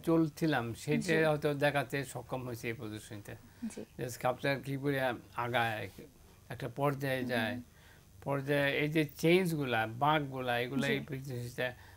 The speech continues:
Speaker 1: আমি দেখানোর চেষ্টা করেছি।
Speaker 2: যারা আমাদেরকে দেখছেন, তারা অবশ্যই যাবেন, অনেক পছন্দও করবেন। স্যার, অনেক ধন্যবাদ আজকে আমাদেরকে সময় দেওয়ার জন্য, এবং সামনের দিনগুলোতে আপনার জন্য অনেক অনেক শুভকামনা।
Speaker 1: সকলকে অ-,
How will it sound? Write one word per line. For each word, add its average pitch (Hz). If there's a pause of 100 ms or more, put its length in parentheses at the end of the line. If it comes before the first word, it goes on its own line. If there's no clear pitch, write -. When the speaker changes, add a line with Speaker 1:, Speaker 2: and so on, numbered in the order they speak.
(100)
Speaker 1:
আমি 123
দেখানোর 117
চেষ্টা 110
করেছি। 110 (140)
Speaker 2:
যারা 202
আমাদেরকে 208
দেখছেন, 208
তারা 240
অবশ্যই 240
যাবেন, 240
অনেক 240
পছন্দও 311
করবেন। 254 (520)
স্যার, 233
অনেক 240
ধন্যবাদ 254
আজকে 233
আমাদেরকে 214
সময় 240
দেওয়ার 196
জন্য, 214
এবং 214
সামনের 240
দিনগুলোতে 226
আপনার 202
জন্য 208
অনেক 208
অনেক 190
শুভকামনা। 104
Speaker 1:
সকলকে 123
অ-, 113